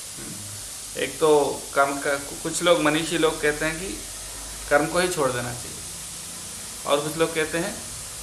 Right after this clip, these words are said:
कि उसका, उसको करना चाहिए, छोड़ना नहीं चाहिए। फिर उन्होंने बोला कि यज्ञ, दान और तपस्या, कर्म नहीं छोड़ना चाहिए। वो यज्ञ, यज्ञ, दान, तपः, कर्म न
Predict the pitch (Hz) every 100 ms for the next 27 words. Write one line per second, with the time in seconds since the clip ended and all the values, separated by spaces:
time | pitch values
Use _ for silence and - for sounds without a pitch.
0 | - - - - - - - - - -
1 | - - - - - 175 180 180 233 -
2 | - - - - - - 175 185 160 180
3 | 190 160 131 - 156 170 160 139 123 117
4 | - - - - - - 170 190 214 208
5 | 185 202 226 190 165 - 226 185 190 196
6 | 185 180 185 170 175 165 160 180 - -
7 | - - 147 143 - 165 170 156 143 147
8 | 160 196 151 131 131 - 139 139 143 160
9 | 156 160 160 151 160 - 156 202 240